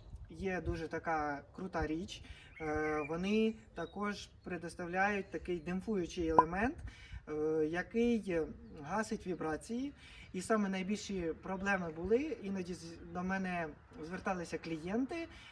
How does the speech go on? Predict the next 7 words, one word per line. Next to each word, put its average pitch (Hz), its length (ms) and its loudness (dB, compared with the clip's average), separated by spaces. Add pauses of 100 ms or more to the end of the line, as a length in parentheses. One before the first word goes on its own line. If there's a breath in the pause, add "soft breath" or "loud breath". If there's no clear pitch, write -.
(180 loud breath)
в 156 240 2
яких, 190 480 0
е, 180 240 -2
виходили 214 640 2
з 151 80 -8
ладу 185 480 4
камери, 160 500 2